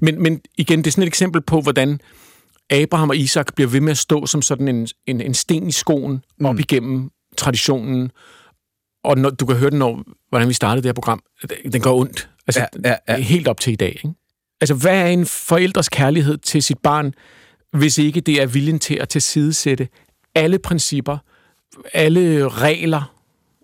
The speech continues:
Speaker 1: alle krav for at bevare sit barns liv? Det, som, det, som, øh, Abraham gør, er ikke, øh, v-,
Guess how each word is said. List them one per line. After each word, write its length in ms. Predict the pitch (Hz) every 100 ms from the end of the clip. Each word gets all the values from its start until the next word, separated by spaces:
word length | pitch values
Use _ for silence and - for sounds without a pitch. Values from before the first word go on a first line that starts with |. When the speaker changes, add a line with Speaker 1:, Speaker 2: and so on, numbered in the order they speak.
| _ _ -
Speaker 1:
alle 260 | 147 170
krav 520 | - - 151 143 127 135 _ _ _ _ -
for 320 | - 151 -
at 160 | 139 -
bevare 460 | 147 113 131 131 131
sit 280 | - - - -
barns 320 | 113 131 -
liv? 260 | 117 123 - - - _ 170
Det, 100 | 160
som, 260 | 196 185 - -
det, 120 | 151
som, 300 | 165 139 123 _ _ _ _ _
øh, 200 | 80 69 -
Abraham 440 | 135 151 147 143
gør, 300 | - 113 120 135 _ - _ _ _ _ -
er 160 | 135 135
ikke, 400 | 151 143 147 170
øh, 220 | 139 113 98 87 87 _ _ _ _ _ _ _ _ - - - _ _ -
v-, 340 | - - 135